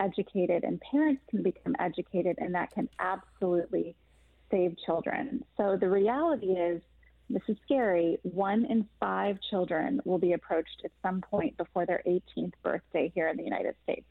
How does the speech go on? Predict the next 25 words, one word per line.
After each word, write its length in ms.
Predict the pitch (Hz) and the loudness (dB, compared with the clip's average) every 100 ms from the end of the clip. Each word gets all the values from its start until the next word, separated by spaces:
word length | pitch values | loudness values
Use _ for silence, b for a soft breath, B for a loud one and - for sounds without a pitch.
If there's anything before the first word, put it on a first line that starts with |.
| _ | _
one 160 | 190 | -2
in 140 | 185 180 | 0 -2
five, 440 | - - - - - B B B B | -4 -2 -2 -4 -8 B B B B
whether 260 | 202 185 180 | 0 2 2
in 220 | - - | 2 -2
person 680 | - 247 233 - 233 226 220 | 0 -2 -2 0 2 4 2
or 200 | - 180 | 0 0
online. 760 | - 175 175 208 226 226 226 220 B B B _ | -2 -4 -2 0 0 0 0 -2 B B B _
And 140 | 202 - - | 0 0 -2
so 220 | 202 190 | 2 2
we 180 | 190 202 | 2 2
really 500 | 190 196 196 196 196 | 4 2 4 4 2
have 300 | 185 170 180 - | 0 -4 -6 -10
to 80 | 196 | -8
have 300 | 185 170 170 | -4 -2 -2
our 140 | - | -2
kids 320 | 170 - 180 165 | -4 -4 -4 -2
equipped, 500 | - - 175 226 - | -6 -2 0 0 -2
and 120 | - 202 | -2 2
we 120 | 202 | 2
have 240 | 208 196 | 2 -2
to 100 | - | -2
really 260 | 180 175 175 | 0 2 2
recognize 520 | 160 170 175 180 170 | 0 -2 -4 -2 -4
the 100 | - | -2